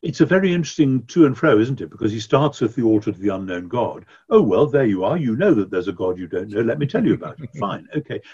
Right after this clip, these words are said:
Speaker 1: And as you say, quoting the poets. <laughs> But at the same time, and, uh, many of, uh, your viewers tonight will have been to Mars Hill in Athens.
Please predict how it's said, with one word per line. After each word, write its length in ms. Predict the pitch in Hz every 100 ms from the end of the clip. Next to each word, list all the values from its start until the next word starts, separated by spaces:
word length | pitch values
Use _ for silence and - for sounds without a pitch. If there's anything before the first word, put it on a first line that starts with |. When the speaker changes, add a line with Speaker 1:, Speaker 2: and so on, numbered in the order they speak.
| -
Speaker 1:
And 180 | 139 113
as 140 | 104 113
you 60 |
say, 200 | 113 135
quoting 400 | 107 131 110 104
the 100 | 95
poets. 500 | - 156 98 76 - _ - -
<laughs> 80 | 139 - - -
But 120 | 156 139
at 120 | 151
the 60 |
same 320 | - 165 160 135
time, 460 | 165 165 80 78 - _ _
and, 340 | 143 127 120 120 -
uh, 120 | 131 185
many 360 | 117 135 135 110
of, 200 | 95 _ _ _ - -
uh, 160 | 92 92 101
your 320 | 95 92 90 -
viewers 260 | 113 104 -
tonight 360 | 101 104 104
will 140 | 104 95
have 120 | 98
been 200 | 165 156
to 120 | 117
Mars 320 | 92 87 82
Hill 220 | - 92 98
in 100 | 87
Athens. 380 | 85 - 101